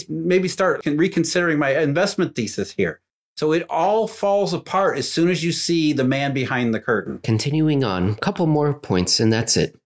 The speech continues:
Speaker 2: Mister Kofinas, what guarantees do we have that the Fed would even be able to do anything about inflation,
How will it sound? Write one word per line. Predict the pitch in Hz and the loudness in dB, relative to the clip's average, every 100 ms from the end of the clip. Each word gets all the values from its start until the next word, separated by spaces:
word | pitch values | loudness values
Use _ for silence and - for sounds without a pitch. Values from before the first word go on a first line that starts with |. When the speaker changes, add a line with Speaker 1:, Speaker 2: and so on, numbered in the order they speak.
| - | -2
Speaker 2:
Mister | - - 156 | 0 2 0
Kofinas, | 156 - 110 90 - - - | 0 0 0 0 0 -2 -2
what | 101 113 180 220 185 | -4 0 0 0 0
guarantees | 196 180 - 160 135 - | 2 2 0 0 0 0
do | 120 | 0
we | 120 | 2
have | 127 123 | 0 0
that | 113 - | 0 0
the | 95 | -2
Fed | - 131 123 | 0 0 2
would | 120 | 0
even | - 139 135 131 | 0 0 0 0
be | 127 135 139 | 0 -2 -2
able | 160 202 156 104 | 0 2 2 -2
to | - | -4
do | 98 123 123 | 0 0 0
anything | 127 165 151 156 131 | 0 0 0 0 -2
about | 110 117 113 | 0 0 2
inflation, | 110 110 131 135 - 90 | 2 0 0 0 0 -2